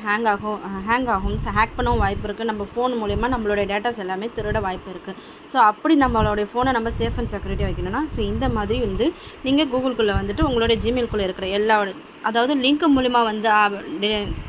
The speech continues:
லிங்க் மூலயமா வந்து நீங்க இன்ஸ்டால் பண்ண எல்லா ஆப்பையுமே டெலீட் பண்ணிடுங்க. உங்களுடைய ஃபுல் டேட்டாவும் இங்கேருந்து எரேஸ் ஆயிடும். So ஏன்னா நம்ம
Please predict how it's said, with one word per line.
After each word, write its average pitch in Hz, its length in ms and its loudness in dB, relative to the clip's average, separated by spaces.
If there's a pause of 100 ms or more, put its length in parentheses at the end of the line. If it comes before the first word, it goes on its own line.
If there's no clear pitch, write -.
லிங்க் 311 260 4
மூலயமா 294 300 6 (100)
வந்து 226 220 2 (540)
நீங்க 302 180 6
இன்ஸ்டால் 285 360 2
பண்ண 247 120 0 (140)
எல்லா 220 220 2
ஆப்பையுமே 202 360 -2 (280)
டெலீட் 202 320 -2
பண்ணிடுங்க. 190 420 0 (380)
உங்களுடைய 240 400 2
ஃபுல் 220 240 0
டேட்டாவும் 208 280 -2
இங்கேருந்து 202 300 -2
எரேஸ் 185 260 -6
ஆயிடும். 190 260 0 (260)
So - 80 -2 (100)
ஏன்னா 262 220 4
நம்ம 233 180 0